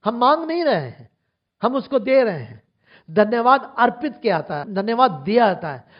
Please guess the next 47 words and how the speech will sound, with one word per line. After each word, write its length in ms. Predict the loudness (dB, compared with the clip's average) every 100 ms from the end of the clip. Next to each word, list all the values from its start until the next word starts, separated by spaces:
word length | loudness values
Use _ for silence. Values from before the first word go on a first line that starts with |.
| -4
हम 180 | -4 -2
किन 220 | -4 2
बातों 300 | 6 6 4
के 60 | -4
लिए 100 | -6
धन्यवाद 340 | -4 -2 -4
देते 220 | -4 -8
हैं? 180 | -8 -10 _
उन 180 | -4 -2
कार्यों 440 | 4 6 8 6
के 100 | 2
लिए 100 | -2
धन्यवाद 380 | 0 0 0 -2
देते 180 | -4 -8
हैं 140 | -8 -10 -14
जो 120 | 2 2
प्रभु 300 | 4 2 0
यीशु 200 | -4 -8
मसीह 240 | -8 -4
ने 80 | -2
हमारे 280 | 0 -2 0
लिए 100 | -2
किया। 380 | -2 -6 -6 -4
उदाहरण 340 | 2 2 2
के 120 | -2
लिए, 180 | 0 0 -2 -8
एक 160 | -8 -4
छोटा 240 | -2 -2
बच्चा 340 | -4 -6 -4 -4
है, 100 | -2
अगर 160 | -2
उसको 240 | -4 -8 -10
जो 200 | -8 -12
एक 240 | -8 -6 -4
आप 220 | -8 -6
टॉफी 300 | -8 -6 -6
देते 240 | -8 -8 -10
हैं, 140 | -10 -14 -16
अब 60 | -6
माँ 180 | -2 0
बाप 160 | -2
सिखाते 340 | -4 -6 -6 -6
हैं 80 |
उसको, 180 | -8 -12
"Thank 260 | -10 -10 -10
you" 120 | -12
बोलो। 340 | -10 -10 -12